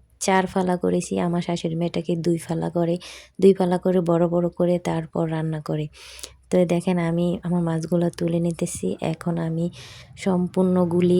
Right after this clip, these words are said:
এভাবে দিয়ে ভেজে নেব। তো এখানে মাছ তুলে আবার দিয়ে দিলাম জালি।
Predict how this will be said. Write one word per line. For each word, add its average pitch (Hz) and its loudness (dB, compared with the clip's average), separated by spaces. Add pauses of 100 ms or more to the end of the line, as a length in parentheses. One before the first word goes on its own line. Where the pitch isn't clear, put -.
এভাবে 175 4
দিয়ে 170 2
ভেজে 165 0
নেব। 156 -2 (720)
তো 175 0 (340)
এখানে 185 2
মাছ 170 0 (120)
তুলে 180 0 (120)
আবার 170 0
দিয়ে 170 0
দিলাম 170 0
জালি। 165 0